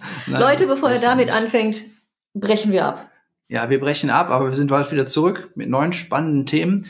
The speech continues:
Speaker 1: Und ja, ich kann euch nur einen Tipp geben.
Speaker 2: Schaut es euch an.
Speaker 1: Ja, ihr könnt euch auch einfach, ähm, auf YouTube ein paar Songs von Hamilton angucken und reinhören und dann im Notfall einfach mal bei Disney Plus reingucken.
Speaker 2: Wenn ihr den
Speaker 1: Ich
Speaker 2: Typen
Speaker 1: kann
Speaker 2: mit der Krone seht, guckt ihn euch an.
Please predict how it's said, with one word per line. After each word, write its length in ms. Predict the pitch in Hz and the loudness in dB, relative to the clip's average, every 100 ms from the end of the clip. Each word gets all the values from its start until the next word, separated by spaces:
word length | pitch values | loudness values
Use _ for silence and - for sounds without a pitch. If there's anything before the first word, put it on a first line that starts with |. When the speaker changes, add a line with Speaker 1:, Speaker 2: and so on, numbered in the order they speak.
| - - - | -16 -12 0
Speaker 1:
Und 360 | 135 143 139 | 2 2 0
ja, 180 | 147 127 | 0 -2
ich 140 | - | -2
kann 140 | 160 160 | -2 0
euch 120 | 147 | 0
nur 100 | 151 | 2
einen 100 | 139 | 2
Tipp 220 | 151 151 | 0 -2
geben. 520 | 151 147 151 151 _ _ _ _ _ - _ _ _ _ _ _ _ _ _ | 0 2 0 -4 _ _ _ _ _ -20 _ _ _ _ _ _ _ _ _
Speaker 2:
Schaut 280 | - 254 254 | -2 0 0
es 100 | 226 | 0
euch 220 | 202 - | -2 -2
an. 180 | - 190 | -8 -6
Speaker 1:
Ja, 180 | - 123 | -2 0
ihr 180 | 123 131 | 0 0
könnt 200 | 151 143 | 0 0
euch 160 | 139 131 | 0 0
auch 120 | 127 | 0
einfach, 520 | 120 131 131 123 - | 0 0 0 -2 -2
ähm, 360 | - 117 113 113 | 0 2 2 0
auf 160 | 113 113 | -2 -4
YouTube 320 | 127 127 123 | -4 -4 -4
ein 40 | |
paar 220 | 117 117 110 | 0 0 0
Songs 280 | 127 120 | 0 0
von 120 | 123 117 | 0 0
Hamilton 320 | 123 123 101 | 0 0 0
angucken 600 | 117 127 123 123 123 - _ _ _ _ _ _ _ _ _ | -2 -2 -2 -2 -4 -6 _ _ _ _ _ _ _ _ _
und 220 | - 117 117 | -10 -4 0
reinhören 480 | 123 120 120 117 | 2 2 2 0
und 120 | 117 113 | 0 -2
dann 120 | 113 | -2
im 140 | 113 | -2
Notfall 400 | 113 117 117 107 | -2 -2 0 0
einfach 220 | 104 - | -2 -4
mal 100 | 113 | -6
bei 80 | 104 | -4
Disney 280 | 123 117 107 | -4 -4 -6
Plus 240 | - 120 117 | -10 -10 -8
reingucken. 380 | 117 120 123 127 | -8 -10 -4 0
Speaker 2:
Wenn 120 | 262 | 2
ihr 60 | 277 | 2
den 100 | 262 | 2
Speaker 1:
Ich 40 | |
Speaker 2:
Typen 140 | 320 330 | 0 2
Speaker 1:
kann 60 | |
Speaker 2:
mit 120 | 277 277 | 2 2
der 120 | 262 | -2
Krone 360 | - 277 269 208 | 2 2 4 2
seht, 200 | 190 190 | 0 0
guckt 200 | 233 233 | -2 0
ihn 120 | 208 | 0
euch 160 | 190 | 0
an. 220 | - - | -6 -10